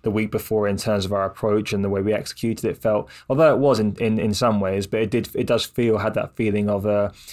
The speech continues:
you know, we, we dominated them with quality in certain, at certain points of the game, you know, Ken Sema on the left and even the, the movement and finishing from, from Rajovic as well. But it wasn't, wasn't necessarily totally dominant in a sense of, you know, we've, we've, we've approached this game in a way to partic-, you know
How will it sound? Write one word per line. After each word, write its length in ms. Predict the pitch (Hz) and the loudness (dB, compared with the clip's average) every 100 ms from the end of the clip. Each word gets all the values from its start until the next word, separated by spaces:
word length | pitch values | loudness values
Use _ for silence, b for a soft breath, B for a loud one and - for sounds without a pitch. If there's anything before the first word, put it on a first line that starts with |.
| B B | B B
you 80 | 120 | -2
know, 120 | 107 | 0
we, 140 | 101 110 | 0 0
we 160 | 113 | 0
dominated 580 | 98 113 110 104 95 98 | 2 2 4 0 -2 -2
them 440 | 104 98 98 98 - _ - | 0 0 -2 -4 -10 _ -4
with 200 | 110 95 | -2 -2
quality 460 | - 110 104 - | -2 0 0 -2
in 80 | 101 | -4
certain, 400 | 98 107 98 104 - | -2 -2 -2 -4 -4
at 100 | 113 | -2
certain 280 | - 104 101 | 0 0 -2
points 240 | 107 104 | -2 -4
of 60 | - | -4
the 40 | |
game, 280 | 101 104 98 | -2 -2 0
you 40 | |
know, 160 | 98 98 | -2 -4
Ken 240 | 98 104 | -4 -4
Sema 300 | 98 104 98 | -2 -2 -2
on 80 | 98 | -2
the 80 | 98 | 0
left 320 | 98 95 - | -2 -2 -2
and 200 | 104 95 B B B | -2 -2 B B B
even 280 | 120 107 104 | 0 2 2
the, 300 | 104 98 - | 2 0 -4
the 120 | 110 | -2
movement 320 | 107 104 101 | 2 2 0
and 100 | 98 | -4
finishing 340 | 107 107 104 98 | -2 -2 -2 -4
from, 380 | 101 101 98 98 | -2 -2 -2 -4
from 300 | 101 98 101 | -4 -4 -2
Rajovic 480 | 107 101 98 - | -2 0 -4 -4
as 60 | 101 | -2
well. 180 | 107 101 | 0 0
But 140 | 110 | 0
it 80 | 110 | 2
wasn't, 420 | 120 113 113 101 B B B | 2 2 0 -2 B B B
wasn't 240 | 127 135 143 | -2 0 2
necessarily 440 | 127 - 123 113 | 0 0 0 0
totally 460 | 104 - 117 104 107 | -2 0 0 0 -2
dominant 420 | 92 110 110 107 | 2 2 2 0
in 120 | 107 | -2
a 60 | 104 | -2
sense 420 | - 104 101 - | -2 -2 -2 -2
of, 400 | 101 101 95 - b b b | 0 0 -4 -10 b b b
you 80 | 113 | -2
know, 80 | 104 | 0
we've, 240 | 101 98 - | 0 -2 -2
we've, 360 | 110 92 - 107 | -2 -2 -8 -4
we've 380 | 117 104 104 | -2 0 0
approached 380 | 101 - 110 104 | -2 -2 -2 0
this 160 | 104 - | -2 -2
game 260 | 107 101 | -2 0
in 60 | 104 | 0
a 60 | 101 | 0
way 180 | 101 | -2
to 100 | 101 | -4
partic-, 380 | 92 - - 104 | -8 -6 -4 -4
you 80 | 104 | -6
know 120 | 95 | -8